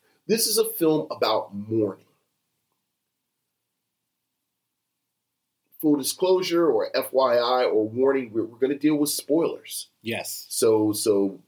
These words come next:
Speaker 1: if you've not seen the film, please go see the film. That's my first and last warning.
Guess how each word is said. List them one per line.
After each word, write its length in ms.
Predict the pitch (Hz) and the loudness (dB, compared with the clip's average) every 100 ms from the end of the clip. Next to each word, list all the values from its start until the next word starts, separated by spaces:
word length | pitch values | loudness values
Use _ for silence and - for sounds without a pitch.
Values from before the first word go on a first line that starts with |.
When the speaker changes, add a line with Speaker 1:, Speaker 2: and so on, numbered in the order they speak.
| _ - | _ -8
Speaker 1:
if 180 | 101 104 | -8 -8
you've 180 | 101 | -8
not 300 | 113 143 143 | -2 0 0
seen 300 | - 170 165 | -2 -2 -2
the 80 | 147 | -2
film, 420 | - 147 120 113 - _ - | 2 0 0 -4 -12 _ -2
please 240 | 127 123 | 0 0
go 160 | - 113 | 2 0
see 200 | - 101 | 0 -2
the 100 | 90 | -6
film. 240 | - - - - | -8 -12 -14 -6
That's 280 | 98 - 90 | -4 -4 -2
my 140 | 82 | -2
first 520 | - 107 107 - - _ _ - | 2 2 2 -2 -14 _ _ -4
and 140 | 101 | 0
last 340 | 90 92 90 - | 2 2 0 -4
warning. 360 | 90 80 - | -4 -6 -6